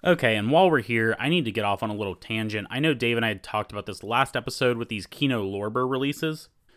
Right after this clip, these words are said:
Kino Lorber released the Mario Bava Collection films, and they just released several of Bava's films for home video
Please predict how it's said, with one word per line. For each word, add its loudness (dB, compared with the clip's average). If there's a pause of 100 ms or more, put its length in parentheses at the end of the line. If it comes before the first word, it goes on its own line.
(140)
Kino 2
Lorber 4
released -2
the -2
Mario 4
Bava 0
Collection -10
films, -10 (440)
and -4
they 0
just 0
released 0
several 4
of -2
Bava's 4
films -2
for -4
home -6
video 2